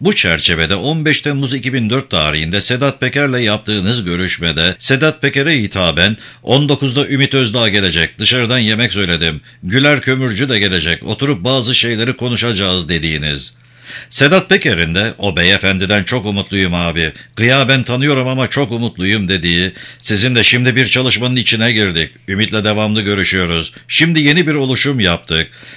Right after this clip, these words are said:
Erzurum'dan Yılma Durağı çağırdım. Geldi. Dört beş kere görüştük. Yeni Çağ gazetesinden arkadaşlarıyla görüştüm.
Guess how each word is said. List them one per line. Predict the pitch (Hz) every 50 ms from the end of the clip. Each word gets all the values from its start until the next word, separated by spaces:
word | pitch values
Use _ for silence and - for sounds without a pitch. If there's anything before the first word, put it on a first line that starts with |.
| - - -
Erzurum'dan | 143 170 175 127 151 165 165 165 156 160 170 165
Yılma | 143 113 117 151 147 131 143 147 117
Durağı | 113 123 127 123 123 131 123
çağırdım. | - 113 107 98 92 87 82 82 87 78 76 78 -
Geldi. | - 95 95 95 90 90 87 76 62
Dört | 104 101 95 - -
beş | 123 113 -
kere | - 104 98 104 101
görüştük. | 90 92 87 85 82 - - 92 87 82 - - - - - - - -
Yeni | - 110 147 180 196
Çağ | - - 165 165 165
gazetesinden | 135 127 110 98 104 87 90 87 90 87 85 101 107
arkadaşlarıyla | 110 113 107 - 120 110 113 107 95 - 110 113 131 120 98 101 101
görüştüm. | 85 90 85 82 82 - - - 82 78 76 69